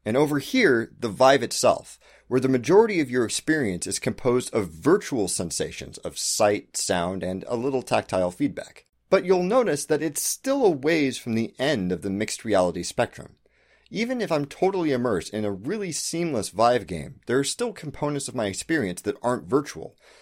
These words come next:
The image is a little bit distorted, the audio isn't perfectly binaural, and the only thing that I'm smelling is my living room and the sweat which results from me waving my arms around like a moron.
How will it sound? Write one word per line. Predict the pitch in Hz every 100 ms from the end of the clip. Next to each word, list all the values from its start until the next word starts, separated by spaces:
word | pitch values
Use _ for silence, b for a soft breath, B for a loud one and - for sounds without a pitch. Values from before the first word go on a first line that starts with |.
| b
The | 104 139
image | 165 175 151
is | 104
a | 104
little | 110 110
bit | 98 92
distorted, | 92 - 123 131 139 - _
the | 98 -
audio | 113 147 143 147 127
isn't | 131 139 -
perfectly | 139 131 - 120
binaural, | 104 98 98 120 165 - b b -
and | 120
the | 156
only | 254 277
thing | 240
that | 185 147
I'm | 113
smelling | - - 165 151 90 85
is | 104 101 -
my | 104
living | 104 160 165 98
room | 92 95 -
and | 101 95
the | 92
sweat | - - 131
which | 107 104
results | 107 98 92 -
from | 95 95
me | 98 90 -
waving | 107 104 98 90
my | 90
arms | 92 90 82
around | 80 76 73
like | 73
a | 76
moron. | 78 87 73 - -